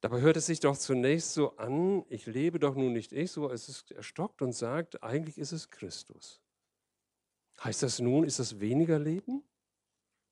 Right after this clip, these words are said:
Nein, im Gegenteil. Es ist mehr Leben. Nicht, weil Christus jetzt auch noch so als Beigabe dazukommt, so als etwas, was man auch noch dazu nehmen kann, ist nice to have.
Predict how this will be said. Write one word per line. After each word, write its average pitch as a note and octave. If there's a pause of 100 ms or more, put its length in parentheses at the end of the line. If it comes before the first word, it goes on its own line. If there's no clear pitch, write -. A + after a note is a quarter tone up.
(1300)
Nein, A#2+
im G#2
Gegenteil. A2 (680)
Es G#2
ist A2
mehr C#3
Leben. F2+ (2250)
Nicht, C4
weil G3+
Christus A3
jetzt G3+
auch G3
noch F#3
so E3 (120)
als D3+
Beigabe E3+
dazukommt, C#3+
so C#3 (480)
als C#3+
etwas, F3
was F3
man F3+
auch F#3
noch G3+
dazu F3
nehmen F3
kann, D3
ist - (220)
nice D3
to C#3+
have. C#3+